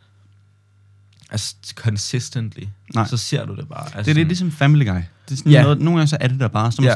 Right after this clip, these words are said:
Speaker 2: sådan, "Ah, okay."
Speaker 1: Ja, ja.
Speaker 2: Og så
Speaker 1: Griner
Speaker 2: behøver jeg
Speaker 1: man.
Speaker 2: ikke rigtig følge med.
Speaker 1: Mm, mm. Men sådan, jeg har da set det nogle gange, hvis, altså, jeg kan huske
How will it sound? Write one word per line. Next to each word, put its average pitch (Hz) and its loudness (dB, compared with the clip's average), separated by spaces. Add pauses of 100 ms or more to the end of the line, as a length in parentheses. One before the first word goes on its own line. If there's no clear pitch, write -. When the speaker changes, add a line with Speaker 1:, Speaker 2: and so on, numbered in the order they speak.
(140)
Speaker 2:
sådan, 101 -6
"Ah, 123 2
okay." 92 -4
Speaker 1:
Ja, 131 0 (140)
ja. - -4
Speaker 2:
Og 90 -10 (200)
så - -14
Speaker 1:
Griner 123 2
Speaker 2:
behøver 120 6
jeg 98 0
Speaker 1:
man. 101 -2
Speaker 2:
ikke 104 -4
rigtig 98 -4
følge 101 -4
med. 95 -2
Speaker 1:
Mm, 107 -4
mm. 98 -8 (580)
Men 127 -2
sådan, 107 -2
jeg 98 -2
har 104 0
da 95 -6
set 135 -8
det 135 -4
nogle 110 -6
gange, 104 -6
hvis, - -10 (340)
altså, 104 -8
jeg 95 -8
kan 104 -4
huske 120 -4